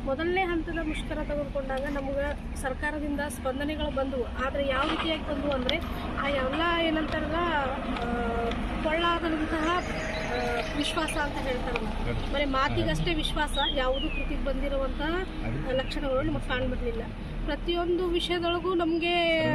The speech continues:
ತುಳಿತಕ್ಕೆ ಒಳಗ್ ಮಾಡ್ತಾ ಇದ್ದಾರೆ. ಎಲ್ಲ, ಎಲ್ಲ ವಿಷಯದೊಳಗೂ ನಾವು ತುಂಬಾ ಕೆಳಮಟ್ಟದ ವರ್ಗದ, ವರ್ಗದ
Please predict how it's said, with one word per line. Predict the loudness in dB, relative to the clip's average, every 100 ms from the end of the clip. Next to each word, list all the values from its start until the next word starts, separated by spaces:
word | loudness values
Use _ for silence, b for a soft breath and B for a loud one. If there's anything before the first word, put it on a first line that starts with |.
| 2 0
ತುಳಿತಕ್ಕೆ | -2 -4 -4 -4 -2
ಒಳಗ್ | -2 0
ಮಾಡ್ತಾ | 0 -2 -2
ಇದ್ದಾರೆ. | -2 0 2
ಎಲ್ಲ, | 2 2 2 2
ಎಲ್ಲ | 2 2 0
ವಿಷಯದೊಳಗೂ | -2 -4 -2 -2 -2
ನಾವು | -2 0 0 -2 B B
ತುಂಬಾ | -4 -4 -2
ಕೆಳಮಟ್ಟದ | -2 0 -2 -2 -2
ವರ್ಗದ, | 0 0 2 2 2
ವರ್ಗದ | 0 0 -2